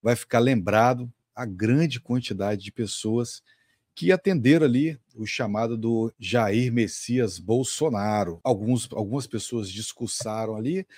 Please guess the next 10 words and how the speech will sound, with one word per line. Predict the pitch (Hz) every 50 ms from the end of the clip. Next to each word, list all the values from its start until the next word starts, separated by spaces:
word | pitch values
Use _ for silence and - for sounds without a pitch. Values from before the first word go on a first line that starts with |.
| - - - -
e | - -
ficou | - 180 - - 175 160
marcante | 175 180 165 - - _ - - 147 156 180 151 - - 123
ali | 113 127
o | 139
discurso | 127 113 135 131 - - - - - 135 156 151 - - - - - 101 90 _ -
do | 95 120 120
pastor | 120 - 139 127 117 - - - - 123 131 120 -
Silas | - - - - - - 151 156 147 147 139 117 - - -
Malafaia | 107 110 117 123 123 127 123 - - - 95 95 95 95 90 85 78